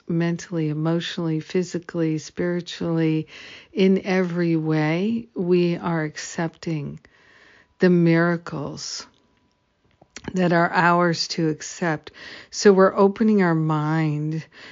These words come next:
to accept the truth. That's a miracle right there.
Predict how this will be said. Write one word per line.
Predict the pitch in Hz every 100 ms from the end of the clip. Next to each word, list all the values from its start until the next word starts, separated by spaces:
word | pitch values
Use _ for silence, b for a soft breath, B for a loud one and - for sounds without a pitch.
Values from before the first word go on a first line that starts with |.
| B -
to | 208 185 175 175 175
accept | 165 - 202 185 -
the | 170
truth. | - 165 151 - - - _ _ _ -
That's | 165 160 -
a | 156
miracle | 151 143 147 - 143 147
right | 151 147 143 -
there. | 147 143 -